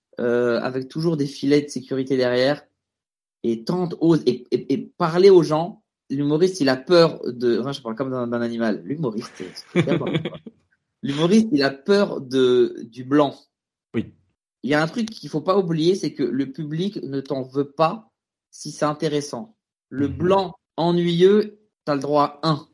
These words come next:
Speaker 1: par spectacle, pas deux. Mais quand c'est intéressant, t'es pas obligé de, de,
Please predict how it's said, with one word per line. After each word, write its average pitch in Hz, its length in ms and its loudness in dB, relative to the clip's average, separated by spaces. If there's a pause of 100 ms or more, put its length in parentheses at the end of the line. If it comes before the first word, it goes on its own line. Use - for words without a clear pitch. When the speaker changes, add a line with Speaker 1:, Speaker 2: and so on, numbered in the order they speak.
Speaker 1:
par 110 140 -8
spectacle, - 400 -8 (440)
pas 107 120 2
deux. 101 240 -2 (140)
Mais 143 200 2
quand - 160 2
c'est - 240 -6
intéressant, 165 720 0 (300)
t'es 143 120 -4
pas 226 200 2
obligé 185 380 4
de, 165 220 4
de, 139 320 0